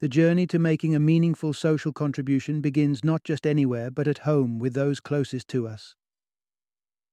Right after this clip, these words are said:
Before extending our charity and volunteer efforts outward,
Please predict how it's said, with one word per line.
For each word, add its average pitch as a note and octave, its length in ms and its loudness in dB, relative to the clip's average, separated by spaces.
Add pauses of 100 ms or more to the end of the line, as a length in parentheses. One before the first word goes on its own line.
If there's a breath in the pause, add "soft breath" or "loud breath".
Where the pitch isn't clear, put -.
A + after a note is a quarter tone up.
(120)
Before F#3 380 2
extending E3 540 2
our D3+ 100 0
charity D3+ 580 0
and C#3 140 0
volunteer C#3+ 500 0
efforts C3+ 300 -4
outward, C3 480 -4